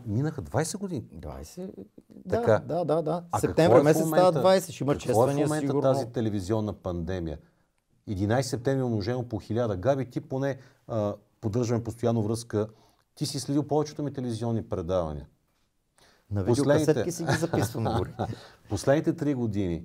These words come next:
Speaker 1: гледал си предавания, в където и Би Ти Ви, и Канал Едно, Нова, каквото имам поканат, аз винаги казвам, хора, говорите преди три години, две,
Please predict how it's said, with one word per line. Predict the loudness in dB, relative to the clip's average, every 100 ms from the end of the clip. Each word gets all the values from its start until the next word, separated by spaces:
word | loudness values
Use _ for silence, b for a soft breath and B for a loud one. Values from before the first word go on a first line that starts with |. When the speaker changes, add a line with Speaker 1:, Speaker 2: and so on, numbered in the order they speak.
| -6
Speaker 1:
гледал | 0 2 2
си | -2
предавания, | -4 0 0 0
в | -2
където | -6 -2
и | -4
Би | -2 -4 -4
Ти | -4
Ви, | -4
и | -4
Канал | -2 -2 0 0
Едно, | -2 -2 -4 -6
Нова, | -4 -2 0 -2 -6 _ _
каквото | -8 -6 -2
имам | -2 -2
поканат, | -4 -2 -2 -4 b b _
аз | -4 -2
винаги | -2 -2 -2
казвам, | -2 -2 -2 -2
хора, | -2 -2
говорите | -2 -2 -4 -4
преди | -4 -2
три | -2 -4
години, | -2 -2 -2
две, | -2 -4